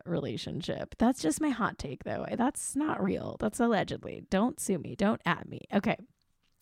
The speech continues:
But yeah, of course Jen's not ready for her kids to meet Ben Affleck's new girlfriend. Like, they're, they may not even be a real relationship, okay?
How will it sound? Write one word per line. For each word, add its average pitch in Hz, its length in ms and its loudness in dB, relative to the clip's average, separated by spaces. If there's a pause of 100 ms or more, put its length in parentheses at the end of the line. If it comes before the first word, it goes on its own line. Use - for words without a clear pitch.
(540)
But 285 120 10
yeah, 302 140 8
of 226 100 4
course 427 340 4
Jen's 202 300 6
not 190 160 6
ready 175 200 6
for 175 140 4
her 170 60 6
kids 175 280 0
to 180 100 2
meet 165 260 2
Ben 170 180 6
Affleck's 165 400 4
new 180 100 6
girlfriend. 226 380 6
Like, 269 160 2
they're, 277 160 6
they 247 240 6
may 247 180 6
not 349 200 2
even 269 200 2
be 254 120 4
a 269 60 6
real 285 240 6
relationship, 269 1040 -2
okay? 220 300 2